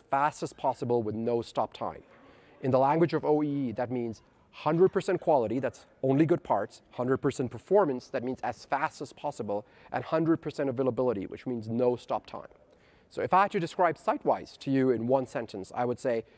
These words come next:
Sitewise helps you calculate key performance indicators such as O E E to help you better optimize your industrial systems and processes in a scalable and cost-efficient way. Measuring O E E is a manufacturing best practice.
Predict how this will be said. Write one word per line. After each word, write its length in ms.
Sitewise 800
helps 300
you 80
calculate 500
key 360
performance 460
indicators 540
such 340
as 140
O 160
E 40
E 340
to 100
help 260
you 80
better 400
optimize 680
your 220
industrial 480
systems 540
and 160
processes 640
in 160
a 40
scalable 760
and 140
cost-efficient 640
way. 140
Measuring 500
O 160
E 60
E 260
is 200
a 40
manufacturing 800
best 220
practice. 440